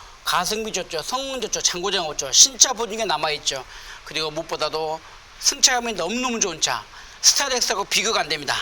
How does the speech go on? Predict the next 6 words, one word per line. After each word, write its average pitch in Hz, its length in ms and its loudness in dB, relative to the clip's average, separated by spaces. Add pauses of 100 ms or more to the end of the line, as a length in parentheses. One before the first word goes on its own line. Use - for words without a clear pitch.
(140)
이건 175 360 -2 (220)
자가용으로 202 540 4
해도 175 100 0
됩니다. 131 360 -2 (640)
자, 202 200 6
이제 202 280 2